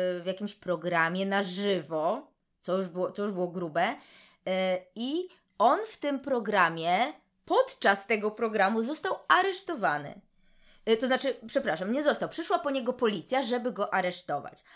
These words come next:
No ale na sali było kilku prawników i ci prawnicy powiedzieli: „Hola, hola, panie, co, co, co, co pan tutaj robi?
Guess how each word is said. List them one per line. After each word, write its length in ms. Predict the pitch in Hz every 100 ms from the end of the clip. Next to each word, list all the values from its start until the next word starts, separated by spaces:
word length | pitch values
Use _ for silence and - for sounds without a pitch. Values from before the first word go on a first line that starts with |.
| -
No 100 | 202
ale 80 | 311 494
na 420 | 370 247 240 240
sali 380 | 208 - 180 208
było 200 | 220 226
kilku 640 | 208 - 359 359 254 247 247 - _
prawników 920 | 254 240 208 202 160 - 233 349 359
i 60 | 269
ci 120 | 269
prawnicy 380 | 277 277 247 240
powiedzieli: 320 | 254 254 277
„Hola, 280 | 349 - 233
hola, 260 | 339 294
panie, 340 | 220 302 233 202
co, 160 | 302
co, 140 | 277 320
co, 300 | - 285 233
co 80 | 180
pan 200 | 185 175
tutaj 200 | 180 170
robi? 360 | 170 208 294